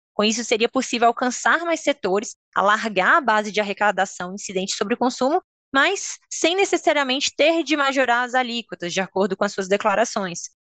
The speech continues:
Mas para que uma reforma tributária ampla seja aprovada, há necessidade de uma participação efetiva do executivo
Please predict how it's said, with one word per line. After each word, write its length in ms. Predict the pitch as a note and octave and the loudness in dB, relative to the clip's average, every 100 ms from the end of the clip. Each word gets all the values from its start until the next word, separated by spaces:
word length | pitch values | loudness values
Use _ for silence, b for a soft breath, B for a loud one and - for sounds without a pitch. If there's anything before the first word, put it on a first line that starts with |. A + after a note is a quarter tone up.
| - | -4
Mas 160 | - - | -4 -2
para 180 | D4 | -2
que 200 | D#4+ F#4 | 0 2
uma 100 | A4+ | 2
reforma 580 | G4 G4 D#4+ D4 D4 C4+ _ | 4 4 4 2 2 0 _
tributária 600 | C#4 A#3 C4 A3+ A#3+ C4 - | -4 -2 0 2 2 0 2
ampla 480 | A3 C#4 C#4+ G3 F3 | 2 2 0 -4 -6
seja 300 | - G3+ F#3+ | -2 -2 -2
aprovada, 640 | - E3 F3 G#3+ F#3+ D#3 _ _ - | -4 -2 2 2 0 -6 _ _ 0
há 160 | A#3 | 2
necessidade 600 | D4+ D#4+ C#4+ C4 A3+ A#3+ | 2 -2 -4 0 2 2
de 100 | A3+ | -2
uma 100 | A#3+ | -4
participação 540 | A#3+ A3+ - A3 A3 A3 | -2 -4 -4 -6 -4 -8
efetiva 640 | - A#3 - C4+ E4+ B3 | -6 -2 0 0 2 2
do 80 | F#3+ | 0
executivo 760 | F3 - - - A3+ D4+ | -6 -8 -6 -2 0 0